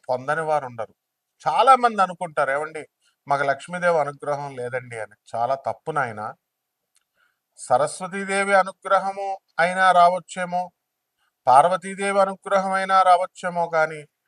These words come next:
కొంచెం టైం పట్టచ్చేమో, కానీ వాళ్ళిద్దరికీ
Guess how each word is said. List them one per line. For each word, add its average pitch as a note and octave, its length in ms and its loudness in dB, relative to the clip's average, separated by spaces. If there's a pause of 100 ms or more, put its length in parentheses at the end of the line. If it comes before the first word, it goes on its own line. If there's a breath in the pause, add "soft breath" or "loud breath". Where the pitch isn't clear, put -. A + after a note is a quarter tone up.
(600)
కొంచెం D3+ 340 -8
టైం D#3 240 0
పట్టచ్చేమో, E3 580 -4
కానీ D3 240 -4
వాళ్ళిద్దరికీ C3+ 880 -6